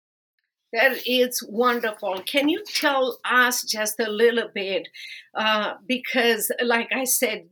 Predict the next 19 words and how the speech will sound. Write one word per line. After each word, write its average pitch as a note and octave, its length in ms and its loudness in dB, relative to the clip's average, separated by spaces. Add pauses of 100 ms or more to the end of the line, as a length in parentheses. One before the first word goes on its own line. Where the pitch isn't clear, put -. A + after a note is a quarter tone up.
(120)
to A#3 120 -2
me, C4 500 2
it's B3+ 240 -4
emotional C4+ 760 0
to B3 140 -4
see C4 400 0
on B3 160 0
the A3+ 80 0
piece B3 280 -2
of G#3+ 200 -4
paper A#3+ 520 0 (360)
that A3+ 260 0
people C#4 420 0
even A#3+ 380 0
right G3 380 0
now G#3+ 460 2 (240)
have A#3 180 2
a A3 200 0
heart G#3+ 440 0